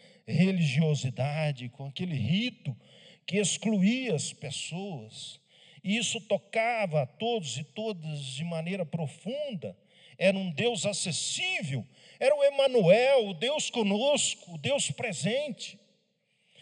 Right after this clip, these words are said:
o Deus que sofre, o Deus que entende o nosso sofrimento, que conhece o nosso sofrimento. O siga-me de Jesus não é para promover a transformação política,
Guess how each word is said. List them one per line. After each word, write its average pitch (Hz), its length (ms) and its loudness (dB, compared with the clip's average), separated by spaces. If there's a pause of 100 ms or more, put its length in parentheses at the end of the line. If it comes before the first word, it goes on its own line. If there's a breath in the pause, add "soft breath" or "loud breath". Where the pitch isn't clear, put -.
(180 loud breath)
o 254 80 -12
Deus 285 320 0
que 233 140 -2
sofre, 254 680 -4
o - 20 -8
Deus 220 280 -4
que 233 120 -2
entende 240 540 -2
o 214 40 -6
nosso 220 280 -6
sofrimento, 196 520 -6
que 254 100 -12
conhece 233 720 -4
o 180 60 -10
nosso 160 280 -8
sofrimento. 170 760 -10 (760 loud breath)
O 240 100 -6
siga-me 226 760 0
de 175 100 -4
Jesus 165 760 -4
não 208 340 -2
é 226 240 0
para 196 340 -2
promover 214 640 0
a 202 60 2
transformação 214 840 -4
política, 170 880 -4